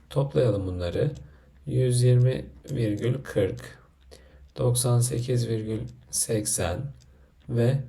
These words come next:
seksen dokuz virgül elli şeklinde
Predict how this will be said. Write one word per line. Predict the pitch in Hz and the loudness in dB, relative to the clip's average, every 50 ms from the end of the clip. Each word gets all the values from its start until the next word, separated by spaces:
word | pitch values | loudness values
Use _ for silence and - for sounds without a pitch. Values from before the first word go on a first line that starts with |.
| - - | -12 -12
seksen | - - - 131 131 123 - - 123 120 120 | -10 -4 -2 -2 -2 -2 -2 0 2 2 2
dokuz | 117 117 113 - 135 123 113 107 101 | 2 0 0 0 0 0 0 0 0
virgül | 101 101 98 92 95 98 107 120 147 160 - - - - - _ - - - - - - - | -2 -2 -2 -2 -4 -2 0 0 0 0 -2 -10 -16 -20 -20 _ -20 -20 -20 -20 -20 -6 0
elli | - 127 113 101 101 110 135 156 156 | 2 4 4 4 2 2 2 2 2
şeklinde | 147 - - 107 101 - - 95 87 87 - - | 0 0 -2 -2 -2 -2 -4 -4 -4 -2 -4 -4